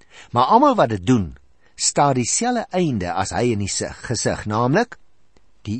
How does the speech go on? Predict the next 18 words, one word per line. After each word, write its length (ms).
ewige 320
straf. 480
En 140
juis 260
daarom 400
is 120
die 60
agste 300
vers 460
in 160
hoofstuk 320
sewentien 480
vir 220
ons 320
van 220
groot 320
belang. 320
Die, 180